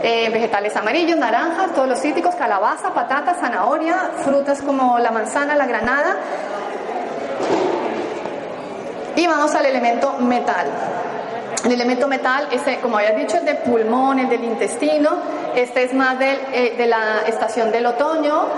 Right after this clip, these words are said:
El otro era el tierra, es una estación que, eh, para los chinos existe, para nosotros no, que es entre el verano y el otoño, que se llama final del verano. En cambio, para metal es el otoño. Por eso,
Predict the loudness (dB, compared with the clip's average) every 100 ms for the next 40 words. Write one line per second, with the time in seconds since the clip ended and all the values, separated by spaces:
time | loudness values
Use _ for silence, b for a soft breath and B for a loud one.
0 | -4 0 2 2 2 2 2 2 -2 -4
1 | -6 -6 -2 -2 2 0 2 0 0 0
2 | 2 0 0 -2 -2 -2 0 0 2 0
3 | 0 0 0 0 0 0 0 -2 -4 -4
4 | 0 0 0 0 0 2 0 2 2 4
5 | 2 0 -2 -4 -2 0 0 0 -2 0
6 | 0 0 2 0 2 0 0 -2 -4 -4
7 | -4 -6 0 2 4 4 2 0 0 0
8 | 0 0 -2 0 0 0 0 2 2 2
9 | 2 0 2 0 -2 -4 -2 -2 0 0
10 | 0 0 0 0 0 0 0 0 0 0
11 | 0 0 -2 -2 -4 -4 -4 -4 -4 -4
12 | -4 -4 -4 -6 -6 -6 -2 0 2 2
13 | 2 2 2